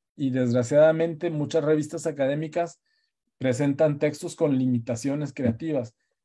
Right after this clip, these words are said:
Incluso ahí habría que aspirar, conservando la exigencia de, del ensayo académico, pues mantener la creatividad, la frescura, la prosa,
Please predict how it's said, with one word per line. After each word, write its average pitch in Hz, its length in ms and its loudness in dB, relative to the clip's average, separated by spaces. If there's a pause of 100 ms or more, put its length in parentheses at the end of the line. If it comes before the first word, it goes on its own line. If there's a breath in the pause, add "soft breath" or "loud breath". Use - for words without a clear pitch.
(200)
Incluso 156 600 0
ahí 165 220 4
habría 147 320 4
que 170 80 -6
aspirar, 143 560 0 (200)
conservando 147 920 0 (400)
la 120 600 0
exigencia 160 840 -2
de, 135 640 -4
del 123 420 -2
ensayo 143 360 -2
académico, 180 720 -4 (500)
pues 127 300 -4
mantener 143 440 2
la 156 140 4
creatividad, 151 580 2
la 139 140 -4
frescura, 151 800 0
la 120 260 -4
prosa, 151 520 0